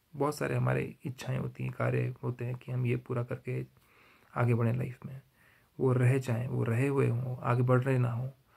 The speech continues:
अपनी स्थिति सदा उपराम हो, उनको कुछ हो ना हो, कार्य आगे बढ़े ना रह बढ़े, हमें उपराम रहना है,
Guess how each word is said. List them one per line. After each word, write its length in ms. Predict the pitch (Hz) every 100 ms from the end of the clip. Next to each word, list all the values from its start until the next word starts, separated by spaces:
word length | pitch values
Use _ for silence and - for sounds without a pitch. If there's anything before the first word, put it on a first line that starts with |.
| _ _ _
अपनी 320 | 151 - 202 190
स्थिति 340 | 190 131 156
सदा 280 | 131 127 123
उपराम 480 | 151 123 127 127 123 139
हो, 160 | 135 - _ _ _ _ _ _ -
उनको 600 | 139 135 - 165 170 175 _ _ -
कुछ 200 | 147 -
हो 200 | - 139
ना 100 | 160
हो, 200 | 135 151
कार्य 340 | - 117 127
आगे 260 | - 127 127
बढ़े 240 | 120 135
ना 180 | 147 139
रह 140 | 131 120
बढ़े, 280 | 127 160 175 _ - - - _ -
हमें 180 | 151
उपराम 360 | 139 - 120 123
रहना 160 | 120 123
है, 240 | 123